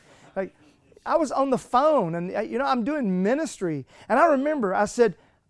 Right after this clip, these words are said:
"I'm doing your will." And very s-, clearly the Holy Spirit said, "Yeah, but you're not doing it my way."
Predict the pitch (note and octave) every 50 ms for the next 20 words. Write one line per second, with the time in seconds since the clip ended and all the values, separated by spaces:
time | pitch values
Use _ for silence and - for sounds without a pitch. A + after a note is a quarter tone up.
0 | _ _ _ _ _ - A#3+ C#4+ E4 E4+ D#4 C4 G3 F#3 C#4 C#4+ C#4+ C#4 C4 A#3+
1 | A#3+ A#3 B3 C#4+ C#4+ C#4 C4 B3+ A#3 C4 C4+ C#4 C4+ B3+ G#3 D#3 C#3 B2 - _
2 | _ _ _ _ _ _ _ _ _ - F3 F3 F3+ D#3+ D3+ G#3+ D#3+ A3+ A#3+ B3
3 | B3+ C4 B3 G3 - - - - _ _ _ _ - - - A3+ A3 G#3+ G#3+ G3
4 | F3+ F#3 F3 F#3 F#3+ F#3+ F3+ - - F#3 F3+ F#3 D3+ - F3+ E3 D#3 F3 F#3+ F#3+
5 | F#3+ F#3 F3 D#3 F3 - - G3 F#3 F3+ F3+ D#3+ D#3 E3+ D#3+ D#3+ D#3+ D#3 D3 D3
6 | C#3+ C#3 D3 D#3+ - - - -